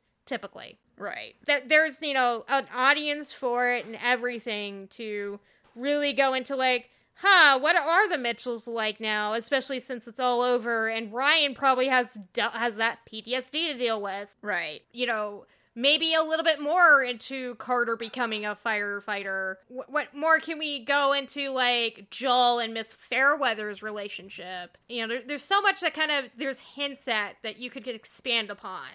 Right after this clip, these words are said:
Speaker 1: there.
Speaker 2: Oh, yeah. So, I would like to see it.
Speaker 1: I'd like to see it, too. One of the things we, I,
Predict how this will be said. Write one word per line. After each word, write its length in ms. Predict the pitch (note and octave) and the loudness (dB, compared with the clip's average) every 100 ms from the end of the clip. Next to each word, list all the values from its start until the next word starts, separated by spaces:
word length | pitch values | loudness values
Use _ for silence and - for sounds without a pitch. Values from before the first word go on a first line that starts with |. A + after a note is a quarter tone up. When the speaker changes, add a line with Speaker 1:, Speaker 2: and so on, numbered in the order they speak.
| _ | _
Speaker 1:
there. 360 | F#3 F3+ - - _ | -16 -16 -18 -20 _
Speaker 2:
Oh, 140 | A3+ F#3+ | -6 -4
yeah. 260 | F3 - - - | -6 -12 -14 -12
So, 260 | G3+ F#3 - | -10 -10 -8
I 140 | F3 E3 | -6 -6
would 140 | A3 | -4
like 160 | G#3 - | -6 -6
to 60 | |
see 220 | - G3 F3+ | -8 -6 -4
it. 220 | F3+ G#3 | -4 0
Speaker 1:
I'd 160 | A3+ B3+ | -2 0
like 160 | B3+ | -2
to 60 | - | -4
see 160 | C#4 | -6
it, 80 | A3 | -8
too. 120 | - A#3+ | -4 -4
One 880 | A3 G3+ G3 - _ _ - F4 | -4 -4 -8 -14 _ _ 0 6
of 60 | B4+ | 6
the 280 | C#5+ D5 - | 6 2 4
things 20 | |
we, 120 | A4+ | 2
I, 320 | D#4+ C4 D4+ | 2 4 4